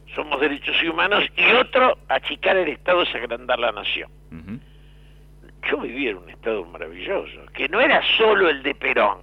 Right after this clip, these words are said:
Speaker 1: era el de Perón, el de Ilia, el de Frondizi, hasta el de Onganía. Digo, hasta el de Lanuse.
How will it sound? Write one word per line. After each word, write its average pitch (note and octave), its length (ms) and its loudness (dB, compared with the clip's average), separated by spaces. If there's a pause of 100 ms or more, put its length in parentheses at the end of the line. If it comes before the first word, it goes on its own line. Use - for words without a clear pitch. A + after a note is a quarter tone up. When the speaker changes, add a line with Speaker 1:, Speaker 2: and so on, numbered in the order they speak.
Speaker 1:
era G2+ 180 -6
el F#2+ 80 -12
de F#2 100 -12
Perón, B2+ 440 -4 (100)
el F2+ 180 -16
de E2+ 260 -12
Ilia, C#3 480 -8 (500)
el - 100 -20
de - 100 -20
Frondizi, - 640 -12 (120)
hasta - 440 2
el C3+ 200 -2
de C#3 120 -2
Onganía. B2 840 -6 (1300)
Digo, C#3 240 0
hasta - 260 2
el D3 60 0
de D3 120 2
Lanuse. D3+ 760 2